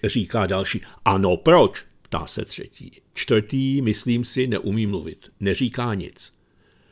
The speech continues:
„Musil jsem psát povídku,“ odpovídám výboru, „a právě jsem ji psal, když jste mě poctili svou návštěvou.“ „Musím vás požádat,“ říká pan Covington, „abyste odpovídal přímo. Byl jste do té míry nemocen,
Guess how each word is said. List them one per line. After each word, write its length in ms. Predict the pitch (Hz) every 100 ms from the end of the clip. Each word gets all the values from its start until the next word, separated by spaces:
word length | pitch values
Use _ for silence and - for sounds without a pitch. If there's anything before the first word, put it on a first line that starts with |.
| _ _ _ _
„Musil 440 | 104 107 - 156
jsem 200 | 147 175
psát 260 | 170 175 160
povídku,“ 580 | - 123 101 95 - 120
odpovídám 600 | 107 - 113 127 165 131
výboru, 500 | 120 113 123 139 -
„a 80 | 110
právě 360 | 123 117 123
jsem 320 | 139 - 151
ji 80 | 151
psal, 520 | 135 - 117 101 123
když 280 | 127 101 110
jste 200 | - 151
mě 160 | 156 139
poctili 600 | - 104 - - 127 131
svou 320 | - 139 147
návštěvou.“ 760 | 151 117 - - 87 78 80 98 _ _ _ _ _ _ _ _ _ _ _
„Musím 380 | 101 95 139 127
vás 260 | 123 123 -
požádat,“ 540 | 180 139 117 92 92
říká 400 | - 101 107 95
pan 220 | 98 98
Covington, 680 | 101 101 92 87 - 92 90 -
„abyste 380 | 95 123 -
odpovídal 520 | 147 - 143 139 135 139
přímo. 440 | - 123 98 73 - _ _ _ _ -
Byl 180 | 104 107
jste 220 | - 131
do 180 | 107 110
té 240 | - 143
míry 320 | 139 139 139
nemocen, 720 | 123 107 101 101 - 98 95